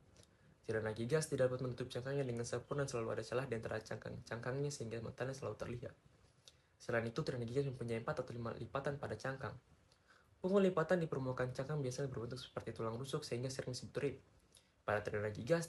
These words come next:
tiap punggung lipatan membuat sebaris lempeng-lempeng berbentuk setengah mangkok yang disebut sebagai sisik.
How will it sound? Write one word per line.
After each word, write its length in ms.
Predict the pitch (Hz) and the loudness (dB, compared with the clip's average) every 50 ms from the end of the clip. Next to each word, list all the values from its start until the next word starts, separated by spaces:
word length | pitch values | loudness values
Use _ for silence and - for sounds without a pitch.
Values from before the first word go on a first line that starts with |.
| - | 0
tiap 240 | - 139 139 139 - | 2 2 2 2 2
punggung 160 | 139 135 139 | -2 0 0
lipatan 400 | 135 131 131 - 147 143 170 156 | 0 0 2 0 2 4 4 2
membuat 240 | 139 131 127 135 139 | 2 2 2 0 0
sebaris 320 | 135 127 123 113 117 - - | 0 0 0 0 0 -2 -4
lempeng-lempeng 480 | 120 - - 117 117 127 131 135 147 143 123 | -6 -4 -2 0 0 0 2 2 0 2 2
berbentuk 320 | 113 110 110 113 - 123 | 0 0 0 -2 -4 -2
setengah 320 | - 123 - 110 110 113 113 | -2 -2 -2 -2 -2 -2 0
mangkok 320 | 120 127 135 143 147 143 - 120 | 2 2 2 2 0 -2 -2 -4
yang 80 | 120 | -4
disebut 240 | - 143 120 127 - | -4 -4 -6 -4 -2
sebagai 160 | 110 107 110 | -2 -2 -2
sisik. 320 | 127 - 160 156 - 104 | -2 -2 -4 -4 -4 -6